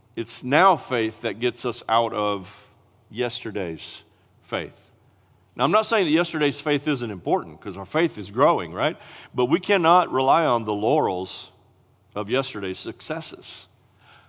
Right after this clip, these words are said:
We also can't camp in the campground of yesterday's failures. Camping in the wrong place. So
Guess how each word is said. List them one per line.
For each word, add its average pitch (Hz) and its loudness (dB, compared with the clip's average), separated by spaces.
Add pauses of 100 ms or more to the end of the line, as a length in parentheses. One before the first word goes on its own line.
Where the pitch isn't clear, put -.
(200)
We 117 0
also 139 4
can't 131 -2
camp 180 -2 (480)
in 110 -6
the 98 -10
campground 117 -4
of 113 -4
yesterday's 127 -4
failures. - -10 (1600)
Camping 127 -2
in 110 -8
the 95 -10
wrong 110 -4
place. - -12 (840)
So 120 0